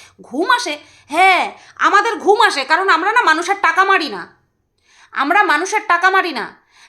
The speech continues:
যে টাকা মেরে বসে আছে লক্ষ লক্ষ টাকা, এবার হজম করার জন্য আপনাদের মতন মানুষকে হায়ার করেছে,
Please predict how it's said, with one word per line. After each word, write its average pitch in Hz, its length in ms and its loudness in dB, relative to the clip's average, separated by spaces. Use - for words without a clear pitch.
যে 302 240 -2
টাকা 349 280 2
মেরে 392 200 2
বসে 302 280 -2
আছে 381 220 0
লক্ষ 311 240 -2
লক্ষ 359 240 -2
টাকা, 339 240 2
এবার 311 180 0
হজম 339 340 -4
করার 359 260 2
জন্য 381 180 -2
আপনাদের 339 400 0
মতন 349 260 -4
মানুষকে 302 360 -2
হায়ার 277 380 0
করেছে, 381 460 -2